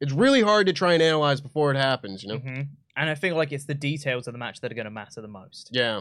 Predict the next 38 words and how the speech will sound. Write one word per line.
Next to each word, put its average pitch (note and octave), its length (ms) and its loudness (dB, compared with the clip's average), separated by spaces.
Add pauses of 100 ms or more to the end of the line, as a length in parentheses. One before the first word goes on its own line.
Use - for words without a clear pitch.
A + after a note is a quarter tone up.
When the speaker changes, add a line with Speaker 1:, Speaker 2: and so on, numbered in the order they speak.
Speaker 2:
It's B2+ 200 -10
the B2+ 80 -6
manner C#3 540 0
in A#2 80 -10
which A2+ 240 -14
Punk - 280 -14
wins. G#2+ 320 -16
What's - 220 -8
the C#3+ 140 -6 (140)
finish B2+ 380 -2
like? C#2+ 380 -14
What D3 240 -2
was D#3 160 -4
Punk C#3+ 300 -8
wrestling C#3+ 440 -6
like B2 280 -8
before B2 340 -10
we A2+ 80 -12
got - 340 -6
there? - 220 -18
It's C3+ 140 -4
Speaker 1:
Yeah. G#2+ 180 -4
Speaker 2:
that D3+ 260 0
sort C#3 280 -8
of B2+ 60 -14
thing B2+ 180 -8
that's - 160 -18
gonna A#2+ 180 -10
determine A2+ 540 -10
whether A2+ 240 -8
this G#2+ 180 -14
story A2 260 -12
works G#2 360 -8
and A#2 100 -14
where A#2+ 160 -6
they're A2+ 100 -8
going A2 500 -8 (140)
afterwards. - 760 -10